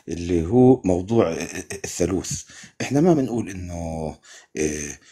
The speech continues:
ال-، إحنا عنا، آه، ثلاثة بإله واحد، يعني عنا، آه، آه، الآب والابن والروح القدس. الآب ليس الله،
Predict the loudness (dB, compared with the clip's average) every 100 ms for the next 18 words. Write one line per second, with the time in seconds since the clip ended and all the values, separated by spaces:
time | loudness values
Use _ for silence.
0 | _ -10 -8 -8 -8 -4 0 2 4 4
1 | 4 2 4 4 4 0 -6 -16 _ 2
2 | 4 6 4 2 -2 -2 _ 0 6 6
3 | 6 0 -6 -10 -20 _ _ -4 -2 0
4 | 2 0 -2 -6 -20 -4 4 4 4 2
5 | 2 0 -4 0 6 6 6 0 -2 -2
6 | -2 -6 -12 -14 -16 -16 -14 -10 -12 -14
7 | -6 -2 4 4 6 4 4 -2 -10 -14